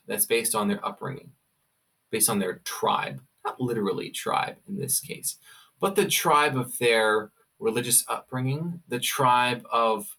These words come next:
politics, the tribe of their environment. And we all belong to many different tribes here in the twenty-first century.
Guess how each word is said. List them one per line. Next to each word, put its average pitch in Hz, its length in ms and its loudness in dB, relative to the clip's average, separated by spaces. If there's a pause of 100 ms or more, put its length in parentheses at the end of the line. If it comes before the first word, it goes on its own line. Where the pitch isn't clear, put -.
politics, 131 560 -2
the 139 120 -2
tribe 143 460 2
of 127 200 -4
their 131 200 2
environment. 117 480 0
And 135 80 -2
we 180 80 4
all 233 120 4
belong 143 300 4
to 104 220 -6
many 135 200 2
different 110 300 -2
tribes - 500 0
here 104 200 2
in 95 80 -4
the 92 80 -6
twenty-first - 720 -10 (440)
century. - 560 -2